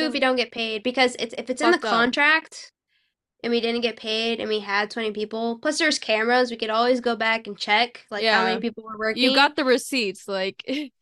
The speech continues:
Speaker 1: Yeah, and we took a picture or a video, too, of, like, the clean stadium,
Speaker 2: Mm,
Speaker 1: 'cause
Speaker 2: smart.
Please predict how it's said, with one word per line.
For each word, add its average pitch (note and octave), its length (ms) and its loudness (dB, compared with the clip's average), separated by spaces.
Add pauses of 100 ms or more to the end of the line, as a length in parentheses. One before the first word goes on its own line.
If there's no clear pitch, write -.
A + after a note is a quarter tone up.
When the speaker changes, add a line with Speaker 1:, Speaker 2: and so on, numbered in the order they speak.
Speaker 1:
Yeah, G#3+ 580 0 (140)
and C4 180 8
we C#4+ 120 4
took F4 180 0
a E4+ 40 0
picture C4 640 2
or A#3+ 180 4
a A#3+ 60 2
video, A#3+ 440 0
too, A3+ 520 -4 (520)
of, A#3 340 2
like, G3+ 200 -6 (100)
the D3+ 120 -10 (120)
clean D4+ 380 2
stadium, G#3 640 2 (240)
Speaker 2:
Mm, A3 420 -8
Speaker 1:
'cause A#3+ 160 4
Speaker 2:
smart. G3+ 400 -10